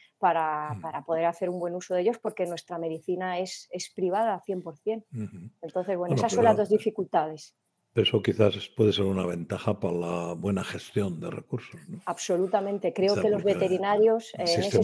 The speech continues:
Speaker 1: sentido
Speaker 2: público se supone que es gratis, entre comillas, en este
Speaker 1: que no
Speaker 2: caso.
Speaker 1: lo es, está
Speaker 2: Es
Speaker 1: claro, sí, sí.
Speaker 2: carísimo.
Speaker 1: Carísimo, sí, sí.
Speaker 2: Y sobreutiliza recursos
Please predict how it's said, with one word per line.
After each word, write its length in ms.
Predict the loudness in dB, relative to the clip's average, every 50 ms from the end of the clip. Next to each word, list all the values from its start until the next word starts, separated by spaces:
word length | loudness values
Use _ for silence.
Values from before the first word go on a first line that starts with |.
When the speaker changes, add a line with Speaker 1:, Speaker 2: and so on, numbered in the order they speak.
| 6
Speaker 1:
sentido 120 | 6 6 6
Speaker 2:
público 580 | 8 8 8 8 8 8 6 6 4 -2 -10 -6
se 160 | -2 0 2
supone 380 | 2 2 2 2 4 4 4 2
que 100 | 2 0
es 100 | 0 0 0
gratis, 640 | 0 2 2 2 2 0 -4 -4 -4 -4 -4 -6
entre 240 | -6 -6 -6 -6 -8 -6
comillas, 520 | -4 -2 0 0 0 2 0 0 -2 -2
en 140 | -6 -8 -8
este 180 | -10 -8 -4 -2
Speaker 1:
que 60 | 0
no 40 | 2 2
Speaker 2:
caso. 100 | 4 4
Speaker 1:
lo 140 | 4 4
es, 240 | 2 2 0 -2 -6
está 220 | -8 -8 -8 -6 -2
Speaker 2:
Es 120 | 0 0
Speaker 1:
claro, 100 | 0 0
sí, 60 | 0
sí. 40 | 0
Speaker 2:
carísimo. 640 | 2 4 4 4 4 2 -2 -4 -4 -4 -6 -6 -6 -8 _
Speaker 1:
Carísimo, 560 | -12 -8 -4 0 0 -2 -2 -4 -12 -12 -12 -10
sí, 160 | -8 -6 -6
sí. 160 | -6 -6 -10 -12 -12 -12 -8
Speaker 2:
Y 680 | -4 -2 0 2 2 2 2 2 2 0 -2 -4 -6 -6 -8 -8 -8 -8 -8 -10 -10 -8 -6 -4 -2 0 0 -2
sobreutiliza 960 | -2 -2 0 0 0 0 -2 -4 -4 -4 -4 -4 -4 -6 -6 -4 -4 -2 -2
recursos 960 | -2 -4 -6 -6 -4 -4 -4 -4 -4 -6 -6 -4 -4 -4 -4 -4 -6 -10 -14